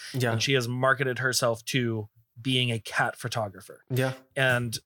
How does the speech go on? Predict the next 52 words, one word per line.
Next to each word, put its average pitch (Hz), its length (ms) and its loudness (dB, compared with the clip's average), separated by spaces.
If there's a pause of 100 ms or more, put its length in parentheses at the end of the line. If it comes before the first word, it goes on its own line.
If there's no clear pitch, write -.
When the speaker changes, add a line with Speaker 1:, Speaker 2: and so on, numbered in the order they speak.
(120)
Speaker 2:
now 131 600 4 (120)
she's 135 380 2
like, 120 300 2 (240)
she - 160 0
was 143 120 4
like, 123 120 4
"Yeah, 127 200 6
my 120 160 2
books 120 320 2
are 117 80 4
closed. 117 520 0
Like, 104 240 -4 (220)
I, 113 260 0
Speaker 1:
Yeah. 113 380 2
Speaker 2:
I 113 100 -2
can't - 440 0
take 147 240 4
in 147 120 4
more 135 280 4
work 143 280 2
because 120 360 2
so 139 160 4
many 135 160 2
people 123 240 -2
are 117 80 4
seeing 123 340 2
these 110 180 0
cat 135 280 0
photos 110 300 -2
and 113 60 -6
be 113 60 -4
like, 104 200 -6 (600)
'I 120 140 4
want 117 180 2
her 117 140 2
to 107 60 -2
take 104 200 -2
my 107 160 0 (240)
cat's 107 260 0
photos.'" 104 540 -2 (160)
Speaker 1:
<laughs> - 160 -4
Speaker 2:
And, 135 300 2 (180)
like, 127 240 4
Speaker 1:
I 165 80 2
Speaker 2:
if 143 60 8
you 160 80 8
Speaker 1:
love 160 80 6
Speaker 2:
just 139 140 6
Speaker 1:
that. 127 60 0
Speaker 2:
asked 135 300 4
me, 165 240 2
like, 131 260 4